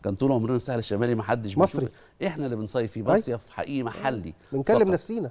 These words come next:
Speaker 1: أما الآن هو
Speaker 2: أي.
Speaker 1: أصبح مصيف عالمي. أنا بكلم سيادتك بوضوح، سيادتك حاول تحجز في أي فندق في الساحل الشمالي، مش ممكن هتلاقي مكان فاضي، مش هتلاقي أوضة واحدة فاضية. ده، ده ال-، ده التطور، وهذا هو التنوع والاستفادة من ثروات مصر وإمكانياتها.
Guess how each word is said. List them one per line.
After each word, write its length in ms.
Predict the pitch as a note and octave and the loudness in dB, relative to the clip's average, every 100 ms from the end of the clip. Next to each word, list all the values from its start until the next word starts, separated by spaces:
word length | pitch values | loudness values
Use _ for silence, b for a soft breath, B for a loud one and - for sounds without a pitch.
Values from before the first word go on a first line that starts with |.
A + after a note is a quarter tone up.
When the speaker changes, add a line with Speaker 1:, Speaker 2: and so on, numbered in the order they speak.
| - | -4
Speaker 1:
أما 180 | D3 D#3 | -2 0
الآن 280 | C3+ E3 F#3 | 0 0 0
هو 220 | B2 D#3 | -2 0
Speaker 2:
أي. 80 | D#3+ | 0
Speaker 1:
أصبح 240 | C3+ C3 | 0 -6
مصيف 360 | C3 D3 B2+ A2+ | -6 -4 -6 -2
عالمي. 260 | G2+ G2+ | -2 -2
أنا 120 | B2+ B2+ | -2 -2
بكلم 280 | A#2+ D3 | -2 -2
سيادتك 300 | B2+ D#3 B2+ - | -2 -2 -4 -4
بوضوح، 580 | A#2 A#2 A2+ G#2 - - b b b | -2 -2 0 -2 -4 -12 b b b
سيادتك 300 | C#3 C3 C3+ | -4 -2 -4
حاول 520 | - - D#3 C3 A2 | -6 0 0 2 -2
تحجز 440 | F2 C3+ A#2+ G#2+ - | -4 -8 -6 -8 -4
في 80 | A#2 | -2
أي 180 | C3 | -2
فندق 320 | G#2 C#3 C3 G2 | -2 0 -2 -4
في 60 | |
الساحل 300 | - A#2+ A#2+ | -6 -6 -4
الشمالي، 380 | G#2+ A2+ B2+ C#3 B B B | -2 -2 -2 -2 B B B
مش 240 | G#2+ B2 C#3+ | -2 0 0
ممكن 220 | D#3 A#2+ | 0 -2
هتلاقي 280 | F#2 A#2 A2+ | -6 -2 -2
مكان 260 | G#2 G#2+ | -2 -4
فاضي، 200 | F#2 C#2+ - | -6 -10 -12
مش 120 | - | -12
هتلاقي 280 | F#2 C3 - | 0 0 2
أوضة 260 | C3+ B2 F#2+ | -2 0 0
واحدة 420 | A2+ - A2+ A2+ b b - | 0 -2 -8 -8 b b -4
فاضية. 340 | G#2 D#2 E2+ b b b - | -4 -4 -10 b b b -6
ده، 260 | A2+ E3 E3+ | 2 4 4
ده 280 | - G#2+ | 0 0
ال-، 180 | E3+ C3 - | 0 0 -2
ده 120 | E3 | -2
التطور، 560 | - A#2+ - C3+ F#2 G2 | -2 -8 -4 -4 -4 -4
وهذا 300 | B2+ D3 A#2+ | -2 -2 -2
هو 140 | B2+ | -4
التنوع 520 | G2+ G#2 A2 F#2+ D#2+ | -4 -4 -2 -2 -4
والاستفادة 640 | E2+ F2 - - A2+ C3 G#2 | -6 -6 -10 -8 -4 -2 0
من 260 | B2+ B2+ B B B | 0 -2 B B B
ثروات 320 | A2 F#2+ C3+ - | -2 2 2 0
مصر 280 | C3+ - G#2 | -8 -6 -8
وإمكانياتها. 600 | D#2 F#2 F2 D#2 C#2 | -6 -8 -8 -8 -10